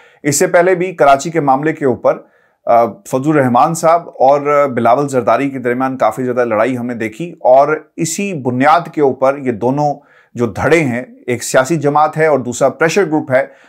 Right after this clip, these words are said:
वो आमने सामने हमें नज़र आ रहे हैं। लेकिन देखना ये होगा कि फजल रहमान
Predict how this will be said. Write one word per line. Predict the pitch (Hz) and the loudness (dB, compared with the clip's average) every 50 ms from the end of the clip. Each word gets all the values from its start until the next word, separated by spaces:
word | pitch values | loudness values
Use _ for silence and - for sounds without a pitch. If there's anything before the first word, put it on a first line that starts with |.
| _ _ | _ _
वो | 120 113 | 0 2
आमने | 117 127 135 135 | 2 2 -2 -2
सामने | 131 135 127 131 139 139 | -2 -2 -2 -2 -2 -4
हमें | 127 127 127 120 | -4 -4 -4 -4
नज़र | 113 120 131 | -2 2 4
आ | 135 135 | 4 4
रहे | 139 151 156 | 4 2 0
हैं। | 151 | -2
लेकिन | 135 127 147 131 127 | -2 -4 -4 -4 -4
देखना | 127 127 139 143 | -4 -4 -4 -8
ये | 147 143 139 | -8 -6 -4
होगा | 131 120 120 120 131 131 | -2 -2 0 0 0 -2
कि | 131 135 120 | -2 -6 -10
फजल | - 120 120 120 | -10 -10 -10 -8
रहमान | 123 120 110 98 101 117 135 135 117 101 | -8 -8 -6 -2 2 2 2 2 0 -4